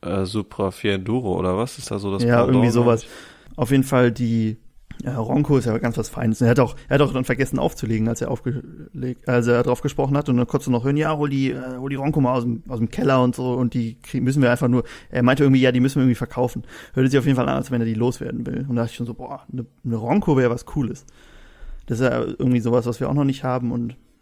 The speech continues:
Speaker 2: das wäre was Feines. Und die Prima fünf, naja, wenn man die günstig kriegt, kann man die immer mitnehmen. Hatten wir nämlich auch noch nicht bis dahin.
Speaker 1: Genau.
Speaker 2: Auf jeden Fall wieder hingefahren.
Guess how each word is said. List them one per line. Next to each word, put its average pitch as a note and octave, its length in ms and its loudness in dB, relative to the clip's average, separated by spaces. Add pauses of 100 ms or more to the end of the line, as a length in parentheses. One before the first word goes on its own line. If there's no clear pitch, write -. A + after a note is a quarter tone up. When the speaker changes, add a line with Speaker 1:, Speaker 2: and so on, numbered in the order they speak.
(280)
Speaker 2:
das - 180 -12
wäre - 120 -10
was - 100 -16
Feines. - 380 -12
Und A#2 160 -4
die B2 80 0
Prima B2+ 280 2
fünf, C#3+ 280 0
naja, A2 280 -2
wenn A#2 80 2
man A#2 80 4
die A#2 80 0
günstig C3+ 320 2
kriegt, C3+ 200 -6
kann B2+ 80 -2
man A2+ 80 0
die A2+ 80 0
immer A#2 160 -4
mitnehmen. A#2 400 -6 (400)
Hatten - 140 -2
wir D3 60 4
nämlich D#3+ 160 0
auch D#3+ 60 -2
noch A#2 100 -2
nicht - 180 -4
bis - 140 -16
dahin. - 280 -12 (500)
Speaker 1:
Genau. G#2+ 160 -10
Speaker 2:
Auf G#2 80 -6
jeden B2 120 -4
Fall A#2+ 140 0
wieder B2 160 4
hingefahren. D#3 560 2